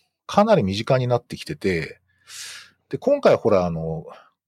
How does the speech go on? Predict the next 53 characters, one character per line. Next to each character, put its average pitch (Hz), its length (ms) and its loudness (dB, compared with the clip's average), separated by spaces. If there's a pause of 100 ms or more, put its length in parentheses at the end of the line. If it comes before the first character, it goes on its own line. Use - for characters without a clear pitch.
コ 277 160 2
ビ 277 140 0
ッ - 80 -10
ト 95 140 0
の 76 100 -4
さ、 - 420 -6
コ - 100 -8
ビ 185 120 -2
ッ - 60 -20
ト 226 120 2
ナ 214 140 6
イ 220 80 2
ン 214 80 -2
テ 220 160 0
ィ 202 60 4
ー 170 60 2
ン - 20 2
の 92 180 0
あ 82 60 -6
の、 82 220 -8 (240)
在 143 260 4
宅 - 280 2
待 170 180 4
機 - 100 -12
で、 78 380 -6 (800)
あ 95 220 0
の、 92 120 -6
パ 156 140 4
ル 208 80 4
ス - 120 -4
オ 240 100 2
キ - 80 -2
シ 247 100 -2
メ 254 120 4
ー 220 40 2
タ - 120 0
ー - 120 -2
が 101 60 -4
す - 160 -8
ご 131 120 2
い - 80 -4
注 - 240 2
目 165 160 2
さ 160 140 4
れ 143 60 2
た 143 80 6
じ 107 60 2
ゃ - 20 2
な 76 80 -6
い - 20 -8
で - 40 -10
す - 80 -12
か。 - 160 -4